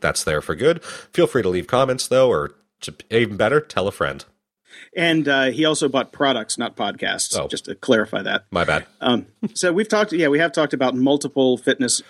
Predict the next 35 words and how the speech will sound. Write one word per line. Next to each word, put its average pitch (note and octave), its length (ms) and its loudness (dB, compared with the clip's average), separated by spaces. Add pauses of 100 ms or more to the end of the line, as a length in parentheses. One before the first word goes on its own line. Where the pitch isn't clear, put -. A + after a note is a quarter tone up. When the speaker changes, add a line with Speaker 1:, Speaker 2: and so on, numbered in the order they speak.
(100)
Speaker 2:
products. A#2+ 380 0 (120)
I D#3 460 2 (360)
have C3 300 0
stayed, D#3 400 0
stuck G3+ 200 0
with G3+ 100 -2
the D3+ 60 -4
Fitbit D3 540 0
for B2 400 0
years C#3 400 0
now. C#3+ 280 2 (300)
We've B2 120 -2
tried C#3+ 240 2
other C#3 200 4
ones. C#3+ 540 2
Uh, A#2 360 0
the A2+ 160 -2
Misfit, C#3 680 0 (340)
uh, A2+ 120 -4
the A#2+ 60 -2
Misfit C#3+ 300 0
Shine C3+ 360 2
was C3 140 -2
one C#3 160 2
that B2 100 2
I A#2 60 0
tried, B2 500 2 (320)
hated. C3 440 2 (260)
Speaker 1:
Mm-hmm. A#2 100 -8
Speaker 2:
Nike C3 260 2
Fuel D3+ 280 2
Band, C#3+ 440 2
tried, A#2 540 0 (120)
hated. D3 640 2
Speaker 1:
<laughs> D#3 260 -6